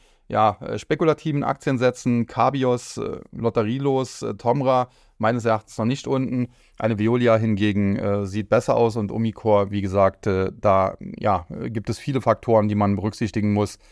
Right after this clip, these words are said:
äh, und, äh, könnte sich erholen, aber ist aktuell meines Erachtens auch noch ein bisschen früh.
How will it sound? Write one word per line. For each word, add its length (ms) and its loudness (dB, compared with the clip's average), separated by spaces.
äh, 120 0
und, 560 -2
äh, 340 0
könnte 360 0
sich 160 -4
erholen, 440 0
aber 200 -2
ist 120 -6
aktuell 400 -2
meines 300 0
Erachtens 360 -4
auch 220 -2
noch 240 -4
ein 180 -4
bisschen 400 -2
früh. 280 -6